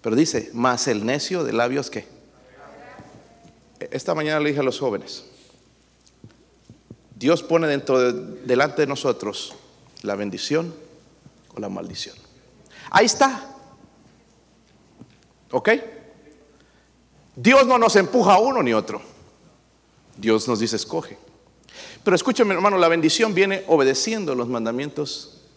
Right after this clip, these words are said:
de Dios. Ahora, yo me puedo ir al monte de Baal, escoger lo que me da la gana, con la persona que me caso, el trabajo que quiero, la vida que quiero. Pero tarde o temprano, mi pecado me va a alcanzar.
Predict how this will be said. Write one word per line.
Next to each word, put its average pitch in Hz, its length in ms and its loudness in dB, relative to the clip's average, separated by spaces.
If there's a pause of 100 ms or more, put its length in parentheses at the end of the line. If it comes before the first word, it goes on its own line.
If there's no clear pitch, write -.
(200)
de 110 120 -6
Dios. - 600 -10 (1800)
Ahora, 143 180 -2
yo 131 160 -2
me 156 80 -6
puedo 147 220 2
ir 135 80 4
al 120 80 2
monte 123 320 0
de 117 80 4
Baal, 143 280 2
escoger 135 440 -4
lo 135 120 -2
que 120 100 -6
me 117 100 -2
da 123 80 4
la 113 100 0
gana, 175 420 0 (300)
con 123 100 -4
la 117 120 0
persona 131 260 0
que 120 100 -6
me 110 120 -4
caso, 165 340 0
el 151 80 -4
trabajo 127 300 2
que 110 120 -4
quiero, 185 360 2
la 131 120 2
vida 123 200 2
que 113 100 -4
quiero. 190 320 2 (1900)
Pero 113 120 -10
tarde 135 220 0
o 127 40 -8
temprano, - 460 -8 (1120)
mi 113 100 -8
pecado 101 380 -8
me 95 120 -14
va 95 60 -18
a - 20 -18
alcanzar. - 400 -20